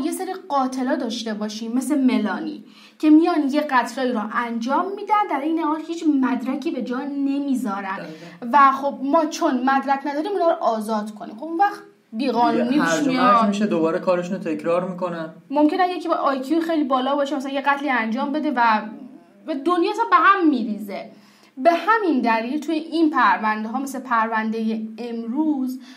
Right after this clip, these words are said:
Speaker 1: اه، ما شواهد عینی نداریم و شواهد غیر عینی داریم. مثلاً من توی یکی دو هفته گذشته که داشتم این پرونده رو می‌خوندم،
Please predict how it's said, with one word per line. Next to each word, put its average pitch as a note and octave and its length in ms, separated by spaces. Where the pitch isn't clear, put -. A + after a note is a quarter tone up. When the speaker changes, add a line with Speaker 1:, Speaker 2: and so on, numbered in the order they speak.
Speaker 1:
اه، B3+ 120
ما C#4+ 180
شواهد B3+ 420
عینی B3+ 840
نداریم G#3+ 800
و A#3 80
شواهد C4 540
غیر A3 260
عینی A3 480
داریم. F3 360
مثلاً D#4 360
من F#4 140
توی D#4+ 160
یکی A#3+ 180
دو A#3+ 80
هفته A#3 300
گذشته A3 440
که A3 100
داشتم A3 240
این G#3+ 120
پرونده A3+ 480
رو A3+ 140
می‌خوندم، A3+ 760